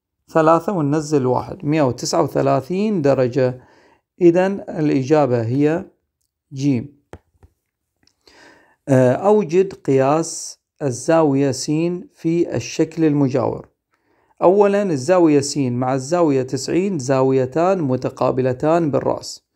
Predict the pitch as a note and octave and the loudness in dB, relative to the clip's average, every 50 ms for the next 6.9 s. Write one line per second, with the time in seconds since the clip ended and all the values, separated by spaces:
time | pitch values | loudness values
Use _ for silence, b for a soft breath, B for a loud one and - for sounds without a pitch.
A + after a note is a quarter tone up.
0 | _ _ _ _ _ _ _ _ _ _ _ _ _ - - C#3+ C3 B2 A#2+ D#3 | _ _ _ _ _ _ _ _ _ _ _ _ _ 0 2 2 2 2 4 4
1 | F3+ F#3+ F#3+ F#3 F3 D#3+ D3 - - C#3+ C3+ B2+ B2 B2+ A#2+ A#2+ B2 B2+ B2+ C3 | 6 6 6 4 4 4 2 0 -2 -2 -2 -2 -2 -4 -4 -4 -4 -4 -4 -6
2 | A#2+ - - C#3 C#3 C3+ C3+ C#3 C#3+ C#3+ C#3+ F3 E3 C#3+ B2+ A#2+ A2+ B2+ B2+ D3 | -8 -4 -2 -2 -2 -2 -2 -2 -2 -2 0 0 0 2 0 0 0 0 2 2
3 | E3 D3+ - D#3 C#3+ C#3 C3+ C#3 C3 B2+ - C#3 C3 C3 C3 B2+ B2+ - C3 B2+ | 0 0 -2 -2 -2 -2 -2 -2 -4 -2 0 0 0 0 0 -2 -4 -6 -8 -4
4 | - D3+ D#3+ F3+ G3 G3+ G3+ G3 b b b b b b b b b - - C3+ | 0 0 2 2 2 0 -4 -8 b b b b b b b b b -4 0 2
5 | B2 B2 C#3+ D3+ C#3 C#3+ C#3+ C#3 D3 C#3+ C#3+ C#3 C#3+ - - C#3 A#2+ B2 C3 C#3 | 2 2 2 0 0 0 0 0 0 0 0 -2 -4 -6 -4 -2 0 0 0 0
6 | C#3+ C#3+ C#3 - - - - - C3 C3 B2+ B2 - - - - - | 0 -2 -2 -4 -8 -12 -8 -4 -2 -2 -2 -4 -6 -8 -8 -10 -10